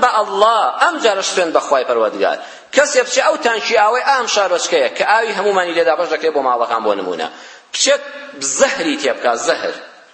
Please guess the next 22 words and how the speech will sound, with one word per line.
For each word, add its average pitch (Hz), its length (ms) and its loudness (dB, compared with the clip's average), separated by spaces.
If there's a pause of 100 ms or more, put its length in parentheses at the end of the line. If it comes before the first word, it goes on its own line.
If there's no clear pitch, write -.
(300)
ئەوە 147 220 0
چ - 20 -2 (100)
تاوانێکە؟ 156 520 0 (160)
ئەها، 107 200 2 (100)
هەموو 202 280 2
دنیا 139 240 2
پێی 117 180 0
ئەزانێ. 78 360 -2 (460)
ئەڵەن 175 240 4 (120)
زەهریان 139 480 0
کردە 151 280 2
تانکی 120 320 0
ئاوەکانی 165 500 0
فڵان 156 260 2
شوێنەوە. 73 360 -2 (580)
خەڵک 214 260 2 (380)
ئاوەکەی 135 440 2
ژەهرایی 104 440 0
بوو. 82 120 -6 (160)
هەرچی 202 320 -2 (120)
ڕی 151 120 -2 (140)
عالەمە 214 640 0